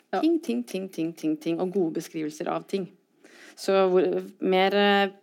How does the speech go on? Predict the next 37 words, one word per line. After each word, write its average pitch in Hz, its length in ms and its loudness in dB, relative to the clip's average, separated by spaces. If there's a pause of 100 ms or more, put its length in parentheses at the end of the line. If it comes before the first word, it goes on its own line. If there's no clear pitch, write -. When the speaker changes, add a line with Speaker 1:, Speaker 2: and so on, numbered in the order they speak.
(360)
Speaker 2:
limstifter 160 1040 -2
og 180 40 -8
færre 160 300 -4
madeleinekaker, 160 640 -4
da. 175 60 -10 (140)
Det - 80 -20
var 170 140 -4
vel 165 80 -4
mer 165 140 -2
det. 170 140 -8 (360)
Speaker 1:
Eller 214 140 0
både 196 280 0 (120)
og. - 40 -8
Speaker 2:
Eller 208 160 10
både 185 200 6
og. 165 180 -2 (420)
Speaker 1:
Eh, 196 220 0 (460)
helt 254 200 0
til 220 100 -10
slutt - 380 -4 (120)
så 202 460 0 (480)
har 214 140 2
jeg 196 140 0
lyst 208 180 -4
til 190 140 -2
å 185 80 -2
bare 190 280 0 (220)
trekke 220 260 -2
frem 208 200 -2
noe 196 180 -2
som 220 140 -4
du 214 60 0
sa 226 200 2
for 220 100 -8
noen 196 140 -2
dager 202 240 2
siden. 180 340 -2